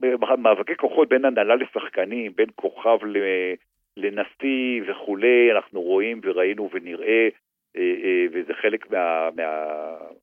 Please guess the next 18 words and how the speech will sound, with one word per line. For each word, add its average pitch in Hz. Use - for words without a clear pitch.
זה 95
שכולם 98
אנשים, 87
אבל 78
מה 143
ש-, 143
מה 117
שהנהלת 101
ברצלונה 98
עשתה, 110
והיא 139
בעצם 196
הודתה 131
בזה 117
ב-, 90
ב-, 85
ב-, 82
בפה 101